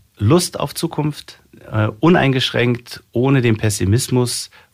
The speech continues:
ohne Angst vor mehr Arbeitsplätzen, ohne Angst vor mehr Mitbürgerinnen und Mitbürgern und ohne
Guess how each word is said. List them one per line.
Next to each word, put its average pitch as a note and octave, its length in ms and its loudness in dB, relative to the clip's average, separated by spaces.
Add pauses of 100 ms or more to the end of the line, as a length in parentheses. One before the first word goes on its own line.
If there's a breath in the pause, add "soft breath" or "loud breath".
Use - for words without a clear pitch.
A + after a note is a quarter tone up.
ohne B2 380 2
Angst A#2 420 -2
vor G#2 300 2
mehr G2+ 240 2
Arbeitsplätzen, G#2 800 -2
ohne A2+ 320 -2
Angst G2+ 260 -4
vor G2 220 -4
mehr F#2+ 260 2
Mitbürgerinnen F#2+ 760 0
und F2 120 -6
Mitbürgern F2 640 -4 (420 loud breath)
und G2 400 0 (240)
ohne G#2+ 420 0